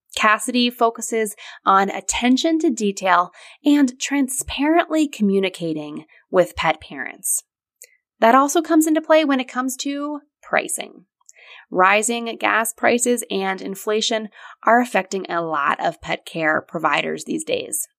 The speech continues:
Cassidy told me how she can cut back on her expenses to get a better profit margin. When she does need to raise prices,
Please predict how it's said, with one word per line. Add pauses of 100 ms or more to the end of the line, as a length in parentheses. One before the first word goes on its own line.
(600)
Cassidy
told
me
how (200)
she
can
cut
back
on
her
expenses
to
get
a
better
profit
margin. (760)
When
she
does
need
to
raise
prices,